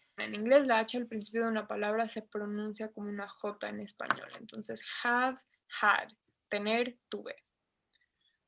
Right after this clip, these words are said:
Otra palabra es throw. Throw, esa T H es un poco complicada, pero throw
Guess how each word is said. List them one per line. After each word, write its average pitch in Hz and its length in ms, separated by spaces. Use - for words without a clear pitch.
Otra 233 280
palabra 220 400
es 214 180
throw. 254 680
Throw, 220 560
esa 226 500
T 220 140
H 220 380
es 226 120
un 226 100
poco 214 240
complicada, 208 580
pero 202 300
throw 214 580